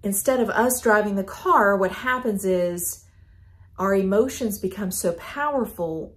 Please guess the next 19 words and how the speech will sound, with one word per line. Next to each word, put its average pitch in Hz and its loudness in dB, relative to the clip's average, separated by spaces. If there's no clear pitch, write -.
that - -6
we 277 -2
get 226 -2
shoved 247 -4
out 202 0
of 190 -2
the 175 -6
driver's 202 -2
seat 160 -10
and 185 0
that 190 0
emotion 185 -4
takes - -12
the 160 -12
wheel. - -14
Most 214 4
of 403 4
the 392 4
time 208 0